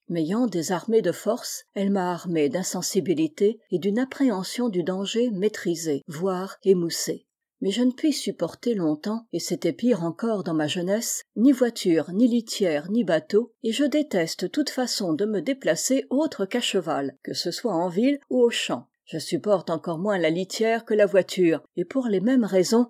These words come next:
je supporte encore mieux une eau très agitée, qui pourtant peut faire peur, que le mouvement que l'on ressent par temps calme. Car cette légère secousse que donnent les avirons, et qui font se dérober le vaisseau sous nos pieds, fait que je ressens, sans savoir pourquoi,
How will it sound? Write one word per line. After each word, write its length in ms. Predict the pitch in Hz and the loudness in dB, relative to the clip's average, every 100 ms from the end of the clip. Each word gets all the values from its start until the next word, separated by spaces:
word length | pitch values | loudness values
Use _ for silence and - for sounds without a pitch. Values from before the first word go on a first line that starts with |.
| - | 0
je 140 | 220 | 0
supporte 480 | 226 285 262 311 302 | 2 0 -2 -6 -2
encore 320 | 262 240 196 | -2 -2 -2
mieux 220 | 208 254 | 2 4
une 220 | 240 202 190 | 4 4 4
eau 140 | 180 | 2
très 320 | - 240 254 | -2 -2 0
agitée, 520 | 220 185 156 185 190 - | 0 0 -2 0 -2 -2
qui 120 | - | -10
pourtant 440 | - 160 - 208 160 | -6 -8 -4 -4 -2
peut 140 | 170 | -4
faire 260 | - 147 - | -2 -4 -4
peur, 400 | 208 214 226 233 _ | -4 -4 -4 -8 _
que 100 | 269 | 4
le 120 | 277 | 6
mouvement 460 | 240 214 208 269 294 | 4 2 0 2 2
que 140 | 233 | 4
l'on 200 | 202 240 | 4 4
ressent 460 | 190 180 - 190 220 | 0 -2 -2 -4 -6
par 240 | 202 190 | -6 -6
temps 180 | - 151 | -6 -6
calme. 520 | - 151 135 - - - _ _ | -6 -6 -4 -6 -10 -14 _ _
Car 280 | 214 262 - | -8 -6 -4
cette 260 | - 185 | -2 0
légère 420 | 226 240 240 262 - | 0 0 2 0 -2
secousse 580 | 190 - 277 294 - | -4 -2 -4 -2 -4
que 80 | - | -4
donnent 300 | 147 233 202 | -2 -2 0
les 200 | 156 165 | -2 -2
avirons, 480 | 147 131 175 208 262 - | -2 0 -2 0 -4 -4
et 100 | 147 | -8
qui 160 | - | -6
font 300 | 170 - 240 | -6 -2 -4
se 140 | 202 170 | -2 -2
dérober 520 | 151 143 170 180 294 | 0 2 0 2 2
le 120 | 185 | 0
vaisseau 440 | 135 165 - 277 262 | 0 -2 0 0 0
sous 200 | - 175 | -2 -2
nos 160 | 170 | -2
pieds, 400 | 165 - 262 277 _ | -4 -2 -2 -2 _
fait 280 | - - 294 | -18 -4 -4
que 160 | 302 190 | 0 0
je 140 | 240 | 2
ressens, 460 | 247 208 - 254 294 | 2 2 2 0 0
sans 220 | - - 175 | -2 -4 -2
savoir 360 | 233 233 294 | 0 0 0
pourquoi, 500 | - 170 - 208 254 | -2 -4 0 0 0